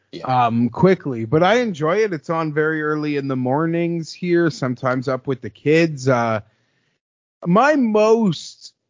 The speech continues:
Speaker 2: like, hardcore European Tour days was when I had absolute newborns, 'cause I'm putting, like, those late hours and literally, like, just,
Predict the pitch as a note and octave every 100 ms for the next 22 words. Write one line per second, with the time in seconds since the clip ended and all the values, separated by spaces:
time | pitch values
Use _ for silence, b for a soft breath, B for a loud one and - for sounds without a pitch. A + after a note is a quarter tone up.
0 | - F3 E3+ C#3 - F3+ F#3 F#3+ D#3+ -
1 | F3+ F3 D3+ E3 D#3 E3+ D#3 - D#3+ C#3+
2 | D#3 D#3+ C3 A#2 B2 A#2+ C#3 C3+ C3+ C3+
3 | B2+ B2+ C3 C3 B2+ A#2+ B2+ B2+ - C#3
4 | B2+ A#2+ D#3 E3+ B2+ F#2 E2 D2+ G2+ -
5 | B2 B2+ A#2 E3 D3+ C3+ B2+ A#2+ C3 B2
6 | A#2+ C#3 F#3 D#3+ A#2 A2+ A2+ B2 A#2+ B2
7 | D#3 F#3 E3 C3 B2 A#2+ A#2+ A#2 G#2+ B2+
8 | -